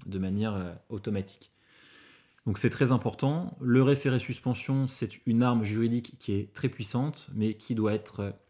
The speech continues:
euh, travaillée en amont, et veillez bien justement à, à avoir validé, euh, ces trois étapes, ces trois conditions, euh, cumulatives, hein. Ce ne sont pas des conditions alternatives. Conditions cumulatives, c'est-à-dire que ce sont des conditions qui doivent,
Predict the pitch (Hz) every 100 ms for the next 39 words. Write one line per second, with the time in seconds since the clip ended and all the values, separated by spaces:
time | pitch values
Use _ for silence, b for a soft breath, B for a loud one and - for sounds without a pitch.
0 | b b b - 92 - - 113 113 117
1 | 113 117 107 104 120 147 - 107 98 117
2 | 107 98 120 139 113 101 - 95 107 127
3 | - 95 95 b b b b - 90 95
4 | 98 113 101 107 104 110 131 135 98 92
5 | - 95 117 113 117 110 101 123 131 -
6 | - 95 113 127 131 113 104 101 123 143
7 | b b b - 95 98 - 139 131 120
8 | 117 110 98 98 98 104 - 98 110 101
9 | - 101 92 - 95 95 92 82 139 135
10 | - 107 104 104 - 95 90 147 135 98
11 | 101 98 101 98 92 95 85 - 123 -
12 | 104 104